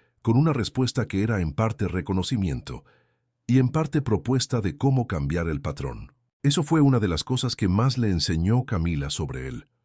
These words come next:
que era capaz de escuchar de verdad incluso cuando lo que escuchaba era difícil, y eso para Camila era más valioso que cualquier otra cualidad.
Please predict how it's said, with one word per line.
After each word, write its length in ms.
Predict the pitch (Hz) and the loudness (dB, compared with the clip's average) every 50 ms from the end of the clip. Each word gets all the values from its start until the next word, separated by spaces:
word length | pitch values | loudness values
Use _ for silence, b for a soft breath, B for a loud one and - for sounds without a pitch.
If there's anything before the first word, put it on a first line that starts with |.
| _ _ - | _ _ -2
que 140 | - 120 | 0 2
era 160 | 123 131 147 147 | 2 2 2 2
capaz 380 | - 104 - 117 113 110 90 | 0 -2 0 0 0 0 0
de 120 | 92 92 78 | 0 0 -2
escuchar 460 | 71 - - 82 73 - 104 90 85 | -2 -4 -6 -6 -2 -2 -2 0 0
de 100 | 90 80 | -2 -2
verdad 420 | 73 69 64 65 87 87 82 73 69 | -2 -2 -4 -2 -4 -4 -4 -4 -6
incluso 600 | 67 67 - - 110 110 95 - - 71 - B B B B B B B B B B | -6 -6 -4 -2 -2 0 0 -2 -4 -6 -6 B B B B B B B B B B
cuando 240 | - 107 110 110 107 | 0 2 2 2 2
lo 100 | 107 101 | 2 2
que 140 | - 110 | 0 0
escuchaba 600 | 104 - - 113 - - - 120 120 117 127 120 | -2 0 -2 -2 -2 0 0 0 2 2 2 2
era 140 | 110 85 76 | 2 0 0
difícil, 600 | 71 69 - - 73 - - - 65 60 - - _ _ _ _ _ | -2 -6 -6 -8 -8 -6 -6 -6 -8 -10 -12 -14 _ _ _ _ _
y 140 | - - 196 | -2 0 2
eso 320 | - 139 - 131 123 120 - | 2 4 4 2 0 0 0
para 220 | 120 110 110 107 | 0 0 0 0
Camila 540 | - 120 113 120 117 82 64 64 69 71 - b b b b b b b b b b | 0 2 4 4 4 4 2 -2 -4 -6 -8 b b b b b b b b b b
era 180 | 90 101 120 | -2 0 2
más 200 | 113 117 123 107 | 4 4 2 2
valioso 540 | 98 110 104 101 104 101 98 - - 98 - | 2 2 2 2 2 2 2 2 0 -2 -2
que 160 | - - 76 | -2 -4 -6
cualquier 500 | - - 82 76 69 - - 95 92 78 73 | -2 -2 -2 -2 -4 -4 -2 0 0 0 0
otra 280 | 69 69 - 69 67 | -2 -4 -4 -8 -8
cualidad. 640 | - - 65 62 62 60 64 60 57 - - - _ | -8 -8 -8 -8 -8 -8 -8 -10 -10 -12 -16 -20 _